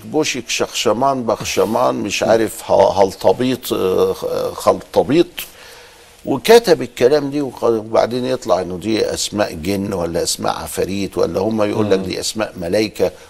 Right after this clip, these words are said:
Speaker 2: مم.
Speaker 1: كل الكلام ده هيبقى تعليقه له إثم الشرك.
Speaker 2: تمام.
Speaker 1: فيبقى إذن التميمة من القرآن
Speaker 2: مم.
Speaker 1: جائزة
Speaker 2: مم.
Speaker 1: عند السلف الصالح، لكن أي تميمة أخرى بما فيها بقى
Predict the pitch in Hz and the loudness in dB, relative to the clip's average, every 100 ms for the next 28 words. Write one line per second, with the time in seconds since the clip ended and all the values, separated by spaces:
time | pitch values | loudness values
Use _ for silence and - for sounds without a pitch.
0 | 113 104 196 156 113 101 127 139 147 185 | -4 4 4 4 -2 -2 -2 -2 -2 -2
1 | - - - 107 139 - - 71 - 104 | -6 -18 0 2 2 0 -4 -4 -2 -4
2 | 135 156 160 - _ _ _ - 139 123 | -4 -6 -8 -10 _ _ _ 2 4 4
3 | - 135 - 90 - - - - - _ | -2 -6 -8 -6 -4 -4 -10 -16 -20 _
4 | - 104 90 78 - - - - - - | -10 -8 -8 -12 -20 -18 -18 -18 -20 -18
5 | - - 120 117 120 160 127 113 85 - | -14 -2 2 6 6 6 2 2 2 -8
6 | - - - - 107 131 117 104 95 - | -12 -14 -4 0 2 2 0 0 -4 -6
7 | 98 120 123 113 85 78 80 - 135 170 | -6 -2 0 0 -2 -4 -4 -2 -2 -2
8 | - - - 117 95 _ - - 117 117 | -2 -12 -16 -14 -14 _ -2 4 4 4
9 | 90 85 - - - 98 92 - - 104 | 0 -2 -2 -4 0 0 0 -2 2 4
10 | 160 202 - - - 90 117 - 135 113 | 4 2 -4 -20 -14 4 4 4 -4 -8
11 | 104 - 160 202 170 139 120 120 139 117 | -10 -2 2 2 0 0 0 0 -2 -4
12 | 104 113 - 71 69 - 87 127 147 127 | -2 -4 -6 -8 -8 -12 -4 0 2 2
13 | - 135 113 101 113 - | 0 0 2 4 4 2